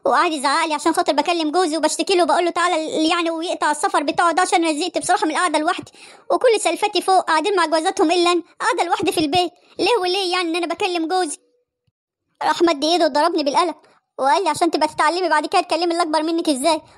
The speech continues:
ولو ابوكي مربكيش انا هربيكي من اول وجديد. انت بتقولي ايه؟ يضربك بالقلم بتاعي ان شاء الله؟ ليه؟ كان وصى عليك ولا وصى عليك؟ وبعدين ايه المشكله يعني ما تكلمي جوزك؟ هو عيب ولا حرام؟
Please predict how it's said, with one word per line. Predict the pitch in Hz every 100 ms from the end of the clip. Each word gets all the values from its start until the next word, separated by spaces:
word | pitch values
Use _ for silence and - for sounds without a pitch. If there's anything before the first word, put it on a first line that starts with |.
| -
ولو | 285 294
ابوكي | 427 320
مربكيش | 320 302 311 415 - -
انا | 349 392 359
هربيكي | 311 285 392
من | 311
اول | 311 427 330
وجديد. | 302 277 359 311 - _ _ _ _ _ _ _ _ _ _ _ _ -
انت | 370
بتقولي | 381 480
ايه؟ | 311 302 262 - _ -
يضربك | 311 392
بالقلم | 330 339 415 339
بتاعي | 339 381 392
ان |
شاء | 370 - 285
الله؟ | 277 285 254 _ _ _
ليه؟ | 302 403 381 254 -
كان | 311
وصى | 349 -
عليك | 320 392 381
ولا | 320
وصى | 392 349
عليك؟ | 277 311 311 - -
وبعدين | 294 415
ايه | 427
المشكله | 427 440
يعني | 466 381
ما |
تكلمي | 320 330 392
جوزك؟ | 311 330 233 - _ _ _
هو | 302
عيب | 302 392 427
ولا | 349
حرام؟ | 320 311 330 330